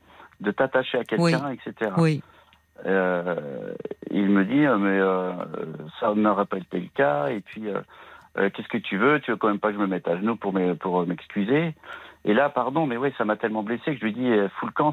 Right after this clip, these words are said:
Speaker 1: c'est fini, va faire tes plans. » J'aurais pas dû
Speaker 2: Et
Speaker 1: dire
Speaker 2: c'est
Speaker 1: ça,
Speaker 2: là où il
Speaker 1: évidemment.
Speaker 2: vous, bah, c'est pas tr-, moi je trouve pas ça très violent ce que vous lui avez dit.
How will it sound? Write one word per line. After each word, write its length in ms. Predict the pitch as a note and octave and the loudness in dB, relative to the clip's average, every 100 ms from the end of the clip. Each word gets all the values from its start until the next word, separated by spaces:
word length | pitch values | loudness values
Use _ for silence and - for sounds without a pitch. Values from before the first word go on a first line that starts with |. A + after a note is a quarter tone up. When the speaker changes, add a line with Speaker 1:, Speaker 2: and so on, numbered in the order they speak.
| - | 0
Speaker 1:
c'est 100 | G#2 | -8
fini, 280 | - B2 C#3 | -4 -4 -2
va 300 | F2 F#2 G#2+ | -2 0 0
faire 160 | - | -2
tes 140 | - - | -4 -2
plans. » 260 | C3+ B2+ F#2 | 0 0 2
J'aurais 180 | G2 G#2 | 2 2
pas 160 | A#2 | 0
dû 60 | A2 | 2
Speaker 2:
Et 60 | F#3+ | 0
Speaker 1:
dire 100 | - | 2
Speaker 2:
c'est 100 | G#3 | 2
Speaker 1:
ça, 60 | |
Speaker 2:
là 180 | G#3+ B3 | 2 0
où 120 | A#3+ | 0
il 60 | A3 | 2
Speaker 1:
évidemment. 160 | G3 G3+ | 2 2
Speaker 2:
vous, 100 | G3 - _ | 0 -4 _
bah, 160 | D3 - _ - | -2 -2 _ -8
c'est 220 | - E3 | -4 0
pas 120 | D#3 | 0
tr-, 180 | - - - - D3 - C3+ - | -2 -8 -16 -12 -8 -4 -2 -2
moi 380 | - - C#3 | -2 2 4
je 60 | C#3 | 2
trouve 200 | - C3 | 0 -2
pas 140 | - | 0
ça 160 | B2 C3+ | 2 2
très 180 | - B2+ | 2 4
violent 380 | A#2+ A#2 D#3 D4 | 4 4 4 0
ce 80 | |
que 100 | - | 0
vous 160 | F#3+ F3+ | 2 4
lui 100 | E3 | 4
avez 200 | D#3 D#3 | 4 2
dit. 180 | D#3+ | 2